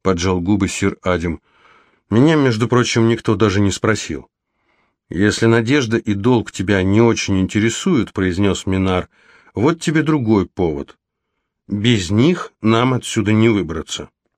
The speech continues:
Этот довод возымел действие. Юный сеньор задумался, а потом добавил: «Куда же они пойдут, когда окажутся на поверхности?»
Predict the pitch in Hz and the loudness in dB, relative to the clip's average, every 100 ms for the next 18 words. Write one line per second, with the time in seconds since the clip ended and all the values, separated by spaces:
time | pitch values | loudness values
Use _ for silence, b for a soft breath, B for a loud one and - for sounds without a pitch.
0 | _ _ _ _ _ _ _ - - 131 | _ _ _ _ _ _ _ -12 0 0
1 | 139 127 113 156 151 - - 110 101 120 | 0 -2 0 2 0 -4 0 0 2 2
2 | 107 90 101 123 123 151 151 B B B | 2 0 0 0 0 -2 -2 B B B
3 | B B 95 127 175 160 - 117 117 107 | B B -2 2 4 2 2 4 4 2
4 | 95 101 95 135 151 143 123 104 101 120 | 0 0 2 2 2 0 -2 0 0 2
5 | 120 120 120 92 80 71 - _ _ _ | 2 2 2 0 -2 -6 -14 _ _ _
6 | _ _ _ _ _ _ _ 104 87 135 | _ _ _ _ _ _ _ -6 0 0
7 | 117 127 131 131 - 131 143 120 92 - | 2 0 2 0 0 0 0 0 -2 -8
8 | _ 95 92 101 98 - 120 95 - 104 | _ -6 -2 0 0 0 0 0 -2 0
9 | 104 - 127 127 98 - 80 - - | 0 2 0 0 -4 -8 -12 -12 -18